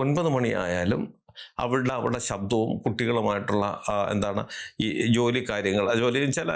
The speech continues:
ഈ, ആ, എന്തെങ്കിലും ചെയ്യുമ്പോഴത്തേക്ക് കുട്ടികളോട് അങ്ങോട്ട് നീങ്ങ് എന്നൊക്കെ പറയുമല്ലോ. അതായത് ആ ശബ്ദം കേൾക്കുമ്പോൾ പറയാം, ഇപ്പോഴും അവൾ ജോലി ചെയ്തുകൊണ്ടിരിക്കുകയാണ്. നേരം വെളുക്കുമ്പോൾ തന്നെ അവൾ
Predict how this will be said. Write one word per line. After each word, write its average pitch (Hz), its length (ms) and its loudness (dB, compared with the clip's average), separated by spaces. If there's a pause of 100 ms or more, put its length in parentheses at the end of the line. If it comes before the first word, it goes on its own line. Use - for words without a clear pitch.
(120)
ഈ, - 20 0 (440)
ആ, - 20 -2 (280)
എന്തെങ്കിലും 156 360 0
ചെയ്യുമ്പോഴത്തേക്ക് 151 600 -2
കുട്ടികളോട് 151 440 0
അങ്ങോട്ട് 147 340 -2
നീങ്ങ് 147 260 2
എന്നൊക്കെ 151 300 0
പറയുമല്ലോ. 147 420 0 (100)
അതായത് 135 300 2
ആ - 20 0 (120)
ശബ്ദം 139 340 -2
കേൾക്കുമ്പോൾ 151 300 0
പറയാം, 160 160 0 (180)
ഇപ്പോഴും 156 380 0
അവൾ 139 120 2 (100)
ജോലി 131 260 4
ചെയ്തുകൊണ്ടിരിക്കുകയാണ്. 110 800 2 (840)
നേരം 160 240 2
വെളുക്കുമ്പോൾ 147 400 2
തന്നെ 143 180 2 (120)
അവൾ 123 100 2